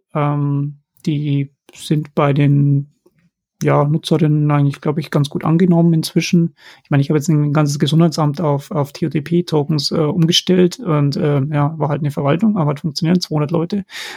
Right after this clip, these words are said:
Aber das sind auch so Dinge, du kannst, wenn du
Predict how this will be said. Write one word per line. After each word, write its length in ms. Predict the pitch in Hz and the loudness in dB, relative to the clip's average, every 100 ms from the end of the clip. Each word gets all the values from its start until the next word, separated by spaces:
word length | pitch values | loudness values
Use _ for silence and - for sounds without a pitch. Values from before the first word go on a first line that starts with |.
| - - | -16 -8
Aber 640 | - 147 156 156 147 - _ - | -2 -2 0 0 0 -4 _ -4
das 160 | 151 | -2
sind 140 | - 208 | 2 2
auch 100 | 190 | 2
so 120 | 190 | 0
Dinge, 220 | 170 160 | 0 0
du 80 | 156 | 0
kannst, 400 | 143 170 196 - _ _ _ | -2 0 -2 -6 _ _ _
wenn 140 | - 175 | -2 2
du 300 | 170 170 | 2 0